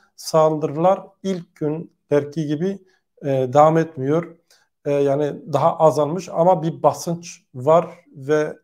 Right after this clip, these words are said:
daha evvelki yayınlarda da söyledik. Örneğin, e, bugün ve dünden itibaren daha doğrusu Aynisa ve Talabya çevresinde on üç köye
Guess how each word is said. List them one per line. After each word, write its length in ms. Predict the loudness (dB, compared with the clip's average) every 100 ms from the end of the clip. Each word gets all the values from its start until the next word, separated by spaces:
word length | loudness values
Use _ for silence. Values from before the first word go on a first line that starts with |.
| -10 -2
daha 200 | 0 0
evvelki 320 | -2 -6 -8
yayınlarda 520 | -6 -4 -6 -4 -4
da 60 | -4
söyledik. 380 | -8 -12 -8
Örneğin, 540 | -6 -4 -2 -2 -4 -12 -20 _ _ -4
e, 380 | -2 -2 -4 0
bugün 520 | 0 2 -2 -4 -12 _ _ _ -2
ve 280 | -2 -8
dünden 320 | -6 0 0 0
itibaren 460 | -4 -4 -4 -2
daha 160 | -6 -6
doğrusu 560 | -8 -8 -4 -4 -4 -12 _ -4
Aynisa 680 | -2 -2 -4 -4 -4 -4
ve 80 | -8
Talabya 440 | -2 0 0 -2
çevresinde 560 | -6 -8 -8 -8 -8 -8
on 340 | -6 -2 0
üç 260 | -2 -8 -10
köye 360 | -6 -4 -4